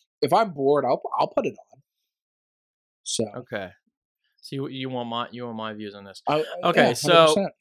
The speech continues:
Speaker 2: like I loved Never Have I Ever, I didn't really like this movie that much.
Speaker 1: Ooh, interesting. Why?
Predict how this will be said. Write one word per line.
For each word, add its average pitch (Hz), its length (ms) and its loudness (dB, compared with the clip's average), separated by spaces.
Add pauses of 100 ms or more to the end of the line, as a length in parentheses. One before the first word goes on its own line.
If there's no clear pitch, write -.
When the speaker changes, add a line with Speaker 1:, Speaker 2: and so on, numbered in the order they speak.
(420)
Speaker 2:
like 180 500 2
I 170 200 4
loved 180 480 2
Never 165 340 2
Have 160 180 4
I 135 140 4
Ever, 127 420 2 (1160)
I 202 140 4
didn't 220 180 4
really 220 160 6
like 190 220 2
this - 140 -12
movie 123 240 -4
that 104 180 -8
much. 95 200 0
Speaker 1:
Ooh, 403 400 6
interesting. 147 460 -2
Why? 185 320 -4